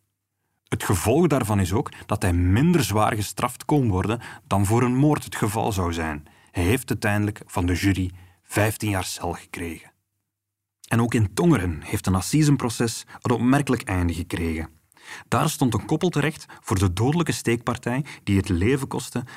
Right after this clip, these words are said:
aan de vierentwintigjarige Luana Romagnoli. Slechts één van hen twee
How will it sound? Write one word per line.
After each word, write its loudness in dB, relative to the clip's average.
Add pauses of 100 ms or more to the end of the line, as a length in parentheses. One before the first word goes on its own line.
aan 2
de 2
vierentwintigjarige 0 (200)
Luana 2 (120)
Romagnoli. 2 (560)
Slechts -2
één 4
van 4
hen 2
twee 0